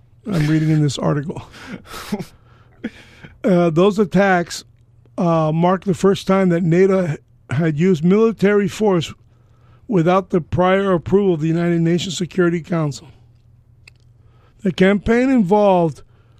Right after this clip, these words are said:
some one thousand aircraft operating from air bases in Italy and in Germany, as well as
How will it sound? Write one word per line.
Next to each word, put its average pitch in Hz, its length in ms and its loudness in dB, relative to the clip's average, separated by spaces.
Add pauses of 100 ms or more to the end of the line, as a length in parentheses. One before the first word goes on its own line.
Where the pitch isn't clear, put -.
some 190 360 2
one 190 260 4
thousand 240 640 2
aircraft 190 880 -2 (1400)
operating 214 500 4
from 196 220 0
air 214 180 4
bases 202 420 2
in 196 140 4
Italy 240 360 2
and 247 120 2
in 240 120 4
Germany, 165 600 0 (180)
as 180 180 2
well 202 360 2
as 185 440 0